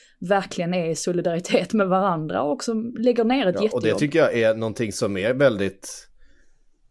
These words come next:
Speaker 2: eh, signifikativt för alla de här tre lagen som ligger där uppe.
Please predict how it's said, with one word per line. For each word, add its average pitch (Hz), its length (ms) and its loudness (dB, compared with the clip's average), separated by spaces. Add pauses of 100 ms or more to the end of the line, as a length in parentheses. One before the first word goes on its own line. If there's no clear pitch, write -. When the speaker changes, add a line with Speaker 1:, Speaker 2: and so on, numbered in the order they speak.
Speaker 2:
eh, 101 320 2
signifikativt 113 1040 -2
för 117 180 -2
alla 110 320 2
de 196 140 4
här 107 100 4
tre 110 220 0
lagen 98 280 0
som 107 140 -8
ligger 90 280 0
där 90 140 2
uppe. - 220 -6